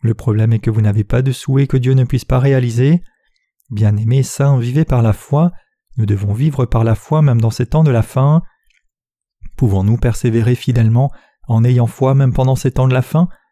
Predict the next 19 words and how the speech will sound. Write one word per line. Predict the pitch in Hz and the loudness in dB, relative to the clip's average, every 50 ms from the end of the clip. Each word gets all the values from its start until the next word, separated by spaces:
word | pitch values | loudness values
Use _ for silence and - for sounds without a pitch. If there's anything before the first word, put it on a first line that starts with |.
| _ _ _ _ _ _ _ | _ _ _ _ _ _ _
Nous | - 110 107 | -4 -4 -2
pouvons | 104 - 120 104 101 104 | -2 -2 -2 -2 -2 -2
persévérer | - - 113 - - - 135 123 135 131 131 135 | -2 -2 -4 -2 -2 -2 -2 0 0 0 2 2
en | 131 131 | 0 0
priant | 127 - - 139 131 127 127 | 0 -2 0 0 2 2 2
Dieu | 123 120 131 151 156 | 0 0 0 2 2
et | 147 131 | 2 2
en | 120 | 0
croyant | 110 - - 175 127 135 156 151 | -2 -2 -2 -2 0 0 2 2
en | 135 120 | 2 0
lui. | 113 113 131 151 180 196 - - - - _ _ _ _ _ _ | 0 0 0 0 0 0 -4 -8 -20 -20 _ _ _ _ _ _
Nous | - 117 110 | -4 -4 -2
vainquons | 101 107 104 104 98 120 120 113 | 0 0 0 0 0 0 0 0
également | 110 104 107 104 104 107 110 | 0 0 0 2 2 2 2
l'ennemi | 110 107 107 107 107 107 120 127 123 | 2 2 0 0 0 0 0 0 -2
en | 107 | -2
croyant | 104 - - 120 117 117 120 120 | -4 -4 -4 -4 -2 -2 -2 -2
en | 120 120 | -2 -2
Dieu. | 110 113 123 139 156 | -2 -2 0 0 0